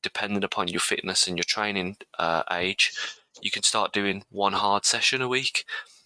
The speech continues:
And as you get fitter, you might develop that to sort of two sessions a week like I do. Cole Moulton, who came on the show the other week, he seems to run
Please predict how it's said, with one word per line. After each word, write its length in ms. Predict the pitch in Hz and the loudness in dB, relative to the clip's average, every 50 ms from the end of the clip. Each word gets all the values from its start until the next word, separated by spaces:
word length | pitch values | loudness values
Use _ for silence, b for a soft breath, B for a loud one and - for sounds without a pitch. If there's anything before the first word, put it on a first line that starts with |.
| B - | B -6
And 100 | - 110 | -2 0
as 220 | 117 123 123 - 123 | 0 2 4 4 2
you 60 | 120 | 4
get 180 | 110 117 - - | 2 0 2 2
fitter, 340 | - - 127 120 - - | 2 0 2 2 2 2
you 120 | 113 107 104 | 2 2 2
might 200 | 107 104 85 - | 4 2 2 2
develop 360 | - 95 107 101 95 - - | 0 0 0 2 0 2 0
that 140 | 90 - - - - | 0 -2 -2 0 0
to 120 | - 104 | 0 0
sort 240 | - - - - - | 2 0 0 0 0
of 60 | - | 0
two 220 | - - 113 107 107 | 0 0 2 2 2
sessions 440 | - - 110 - - 104 104 101 | 2 4 4 2 2 2 2 0
a 60 | - 107 | 2 2
week 220 | 107 107 104 - | 2 2 2 2
like 200 | 104 95 - - | 0 0 2 4
I 160 | 104 101 101 | 4 4 4
do. 220 | 107 113 110 107 113 B B B B B B B | 4 2 0 0 0 B B B B B B B
Cole 180 | - - 113 113 | 0 2 2 2
Moulton, 320 | 110 110 107 110 - 110 | 4 2 2 2 2 0
who 80 | 110 107 | 0 -2
came 240 | - 117 107 104 104 | -2 -2 -2 -2 -2
on 80 | 95 | 0
the 60 | 95 | 2
show 220 | - - 104 101 98 | 2 2 2 2 -2
the 120 | 95 98 | 0 0
other 140 | 98 - 90 | 0 0 2
week, 340 | 98 101 107 110 - - - B B B B B B B B B B - | 2 2 2 0 0 -4 -4 B B B B B B B B B B -4
he 120 | 113 107 | -2 0
seems 320 | - - 110 104 104 - - | 2 2 0 0 0 0 0
to 100 | - 98 | 0 0
run 320 | 98 98 95 92 90 90 | 2 2 2 0 0 -4